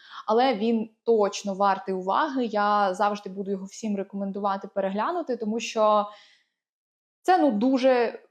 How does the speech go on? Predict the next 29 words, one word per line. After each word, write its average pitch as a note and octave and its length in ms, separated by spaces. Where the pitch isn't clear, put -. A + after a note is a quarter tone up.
в - 40
стилі A3+ 360
Тіма G3+ 360
Бертона. F3 640
Це, C4 140
ну, B3+ 100
дуже C#4+ 560
в - 40
стилі A3+ 720
старих, A#3+ 840
е, G#3 360
класичних A3+ 840
чорно-білих A3 800
фільмів G3+ 360
жаху. F3+ 500
І A#3 480
цей F#4+ 140
мультик D4 320
неймовірний B3+ 520
в A3 140
усьому, D#4 480
в A#3+ 60
тому, A#3+ 220
що A#3 160
він A3+ 160
коротенький, A#3+ 640
в - 20
тому, A3 260
що G#3 380